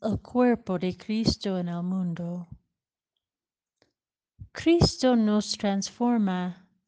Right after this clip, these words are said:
a nosotros en su vida, que tiene que ser dada en amor gratuito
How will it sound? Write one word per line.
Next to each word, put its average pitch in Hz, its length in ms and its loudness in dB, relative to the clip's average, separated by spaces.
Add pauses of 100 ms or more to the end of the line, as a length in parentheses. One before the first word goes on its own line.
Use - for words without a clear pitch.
a 190 60 -2
nosotros 196 1080 -2 (300)
en 214 240 2
su 294 420 2
vida, 175 540 -2 (1040)
que 233 180 2
tiene 302 540 4
que 190 220 -2
ser 202 340 0
dada 240 760 0
en 196 180 -2
amor 208 480 0
gratuito 226 1040 -2